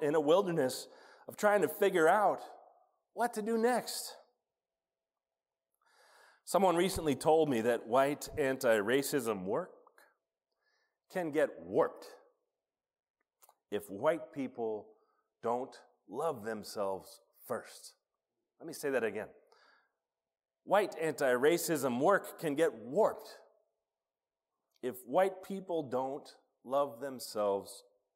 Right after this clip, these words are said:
first. Warped, no doubt, by our temptations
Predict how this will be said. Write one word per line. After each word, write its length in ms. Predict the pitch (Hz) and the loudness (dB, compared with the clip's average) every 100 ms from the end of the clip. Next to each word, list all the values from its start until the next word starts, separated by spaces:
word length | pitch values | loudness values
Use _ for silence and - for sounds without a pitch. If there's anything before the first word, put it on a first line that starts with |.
| _ _ - | _ _ -4
first. 460 | 120 - - - - _ _ _ _ _ _ _ _ _ _ _ | -4 -4 -14 -20 -20 _ _ _ _ _ _ _ _ _ _ _
Warped, 480 | 107 151 196 - - - | 0 0 0 -6 -18 -10
no 180 | 131 120 | -6 -2
doubt, 380 | 135 123 - - _ _ _ _ _ _ _ _ _ _ | -2 -2 -8 -20 _ _ _ _ _ _ _ _ _ _
by 140 | 120 135 | -10 -2
our 180 | 143 | -2
temptations 1200 | 151 170 151 - 170 175 - 80 73 - - - | -2 -4 -4 -2 0 0 -2 -12 -16 -14 -14 -16